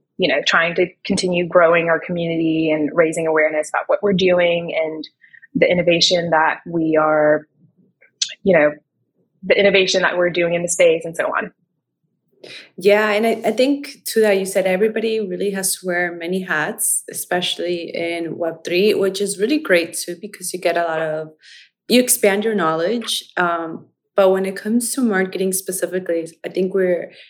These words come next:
Speaker 2: we're in a really unique space too, because we are expanding the definition of what marketing really is with Web three. There's so many components, and,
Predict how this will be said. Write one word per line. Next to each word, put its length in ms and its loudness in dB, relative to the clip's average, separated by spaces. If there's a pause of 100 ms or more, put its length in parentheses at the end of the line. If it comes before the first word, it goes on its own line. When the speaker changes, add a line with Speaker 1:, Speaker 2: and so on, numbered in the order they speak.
(160)
Speaker 2:
we're 100 4
in 60 6
a 60 4
really 260 2
unique 440 0
space 500 -4
too, 340 -2
because 720 -2 (340)
we 760 2 (120)
are 680 0 (140)
expanding 720 0
the 100 0
definition 560 -4
of 140 -6
what 180 -8
marketing 540 -6 (180)
really 580 -6
is 400 -2
with 180 -12
Web 280 -10
three. 400 -8
There's 340 0
so 260 4
many 260 -2
components, 760 -4 (460)
and, 640 0